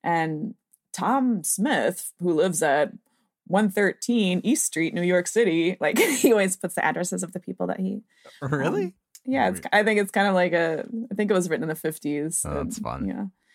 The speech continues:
Speaker 1: Anyway, um, he, one part of the book where he talked about, he said, um,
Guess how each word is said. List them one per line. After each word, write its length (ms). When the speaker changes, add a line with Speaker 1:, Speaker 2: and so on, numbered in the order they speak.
Speaker 1:
Anyway, 500
um, 500
he, 200
one 280
part 260
of 60
the 60
book 360
where 80
he 120
talked 300
about, 260
he 140
said, 480
um, 320